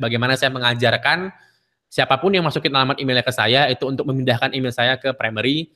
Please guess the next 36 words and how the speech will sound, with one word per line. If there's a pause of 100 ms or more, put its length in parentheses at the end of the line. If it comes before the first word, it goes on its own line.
(100)
sehingga
email
saya
masuk
ke
primary. (320)
Oke. (520)
Nah, (400)
ya
lagi
ini
jawaban,
ini
pertanyaan
nanti
saya
tanyakan
ke
Anda,
kenapa
email
Anda
harus
masuk
folder
primary? (480)
Artinya
yang
Anda
berikan
harus (800)
valuable
banget,
harus
bagus
banget,